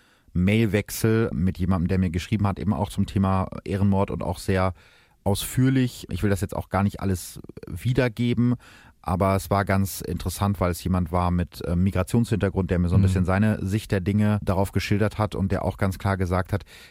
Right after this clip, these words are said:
Speaker 1: das hat nicht unbedingt was mit Religion zu tun, auch, aber es hat vor allen Dingen was mit der sozialen Schicht zu tun. Es hat was damit zu tun, wie gebildet Menschen sind und, äh, aus welchem Hintergrund sie eben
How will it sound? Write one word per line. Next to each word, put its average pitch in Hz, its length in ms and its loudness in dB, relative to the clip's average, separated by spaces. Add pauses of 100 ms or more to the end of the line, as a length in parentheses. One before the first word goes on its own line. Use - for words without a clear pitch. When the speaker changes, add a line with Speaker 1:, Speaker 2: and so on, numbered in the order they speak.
(120)
Speaker 1:
das - 260 -4
hat - 200 -4 (160)
nicht 101 360 0
unbedingt 104 520 0
was 92 160 0
mit 90 180 0
Religion 87 360 0
zu - 100 -2
tun, - 280 -2
auch, 110 520 0 (440)
aber 110 320 2
es - 120 -4
hat 110 120 -2
vor - 200 -2
allen 101 240 0
Dingen 110 300 0
was 98 380 -2
mit 95 480 0
der 90 460 0
sozialen 95 480 0
Schicht - 420 -4
zu - 120 -8
tun. 76 420 -4 (380)
Es - 100 -8
hat 95 200 -2
was 92 220 0
damit 95 320 2
zu - 140 -4
tun, 101 480 -2
wie 95 340 -2 (600)
gebildet 104 720 2
Menschen 90 460 0
sind 87 440 0
und, 85 400 -4
äh, 58 40 -6
aus 90 300 -4
welchem 95 260 0
Hintergrund 98 480 2
sie - 180 -6
eben 73 380 -4